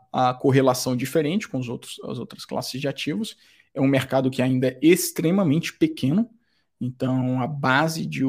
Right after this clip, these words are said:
de usuários é muito pequena, a base de investidores institucionais é muito pequena, e qualquer entrada de somente um grande investidor institucional nisso mudaria o jogo por completo. Então é um mercado onde tem muito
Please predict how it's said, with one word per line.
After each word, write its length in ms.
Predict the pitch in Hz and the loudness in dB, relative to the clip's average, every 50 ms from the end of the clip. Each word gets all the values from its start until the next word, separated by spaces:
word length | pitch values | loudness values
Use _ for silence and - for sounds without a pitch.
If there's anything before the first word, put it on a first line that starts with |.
| 127 - - | 0 -2 -4
de 160 | - 147 131 | -4 -2 -2
usuários 640 | 131 131 131 127 127 127 131 131 131 127 135 131 - | 0 0 -2 -2 -2 0 0 2 2 2 0 -2 -4
é 100 | 120 - | -6 -4
muito 560 | - 135 127 135 143 151 156 175 175 175 156 | -2 2 4 6 8 8 10 8 8 6 2
pequena, 520 | - - 113 - - 117 120 120 135 151 | 2 2 2 2 2 0 0 2 2 0
a 40 | 151 | 0
base 420 | 147 147 131 117 123 135 135 139 131 | 0 0 0 0 2 2 0 0 -2
de 120 | 127 127 | 0 0
investidores 500 | 127 123 127 127 - - 120 120 123 120 | 0 2 2 0 0 0 -2 -2 -2 -2
institucionais 560 | 120 120 - - - 120 135 113 120 120 123 | -4 -4 -6 -8 -8 -8 -6 -4 -2 0 0
é 60 | 123 | 0
muito 300 | 127 123 127 131 160 - | 0 -2 -2 -2 -4 -4
pequena, 420 | - - 120 - 117 123 - 175 - _ - - - - _ _ | -4 -6 -4 -4 -2 -4 -2 -4 -6 _ -16 -20 -20 -20 _ _
e 100 | - - | -4 0
qualquer 400 | 147 - 196 185 190 - 160 151 | 4 6 4 4 4 4 4 4
entrada 580 | 160 190 202 196 - - 160 165 160 156 156 143 | 6 4 2 2 2 2 2 2 2 0 0 -2
de 240 | 139 135 135 139 143 | -2 -2 -2 -2 -2
somente 500 | 143 - 151 143 139 160 208 208 208 - | -2 -2 0 2 6 8 8 8 8 6
um 120 | 190 180 165 | 4 4 4
grande 400 | 156 151 151 156 160 156 156 156 | 4 4 2 2 2 2 2 0
investidor 460 | 156 151 147 147 139 - - 143 147 | 0 0 0 0 -2 -2 -2 -2 -2
institucional 640 | 143 - - - - - - 131 - 143 139 139 143 | -2 -2 -4 -8 -8 -8 -8 -8 -4 -2 -2 -2 -2
nisso 360 | 143 139 160 170 - - 143 - | -2 -4 -4 -6 -8 -10 -8 -2
mudaria 540 | 139 135 156 180 190 175 160 143 131 147 175 | 2 4 6 6 8 8 6 6 6 4 2
o 40 | 165 | 2
jogo 200 | - 165 170 160 | 2 2 0 0
por 160 | - 175 165 | -2 -4 -4
completo. 500 | - 196 196 - - 139 131 131 - _ _ _ | -2 -2 -4 -2 -2 -4 -4 -6 -6 _ _ _
Então 180 | - 135 139 135 | -10 -8 -4 -4
é 40 | 143 | -2
um 100 | 147 - | -2 0
mercado 440 | - 151 143 139 - 143 143 147 | 0 0 -2 -2 -2 -2 -2 -2
onde 160 | 147 147 139 - | -2 -4 -6 -6
tem 140 | - 147 | -6 -4
muito 560 | 151 143 139 147 156 170 190 190 - - 190 | -2 0 2 4 6 6 4 4 0 -2 -8